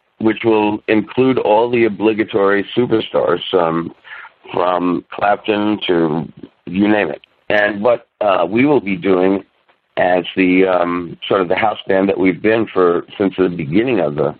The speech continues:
Hall of Fame, we'll be backing up a sort of a soul review. I think it's about a forty-minute set.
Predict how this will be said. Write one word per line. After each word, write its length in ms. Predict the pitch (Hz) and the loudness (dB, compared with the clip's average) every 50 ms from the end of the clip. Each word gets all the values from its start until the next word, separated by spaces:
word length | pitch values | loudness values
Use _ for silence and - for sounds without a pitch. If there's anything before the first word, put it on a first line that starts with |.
| _ _ _ _ _ _ - | _ _ _ _ _ _ -4
Hall 220 | - 80 78 78 | -2 0 0 0
of 60 | 76 - - | -2 -4 -4
Fame, 240 | - 73 78 78 - _ _ - | -4 -4 -4 -4 -6 _ _ -2
we'll 180 | 92 110 120 | 0 0 2
be 200 | 123 120 110 107 101 | 2 2 0 0 0
backing 540 | 85 82 104 107 110 - - 107 101 95 90 | 0 0 0 0 0 0 0 0 2 2 2
up 180 | 87 90 - _ - - | 2 0 -2 _ -4 -2
a 180 | 87 85 85 82 - | 0 0 -2 -2 0
sort 140 | 95 92 87 | 0 2 2
of 120 | 82 82 | 2 0
a 140 | 80 65 - - - - | -2 -4 -4 -6 -2 0
soul 240 | 98 101 101 98 | 2 2 2 2
review. 640 | 92 87 82 67 101 104 107 95 85 76 85 90 - - - | 2 2 0 2 2 2 2 2 2 0 -2 -4 -4 -6 -8
I 60 | 78 | -6
think 240 | 76 - 95 95 87 | -2 -2 -2 -2 -2
it's 120 | 82 80 - _ | -6 -8 -8 _
about 200 | - 87 82 73 | -2 -2 -2 -2
a 60 | 71 - - | -4 -6 -2
forty-minute 600 | 113 107 110 101 98 90 90 90 90 87 - - - - | 0 0 2 2 2 2 2 2 2 0 0 -2 -6 -2
set. 280 | - 90 82 76 - | 0 0 0 0 -4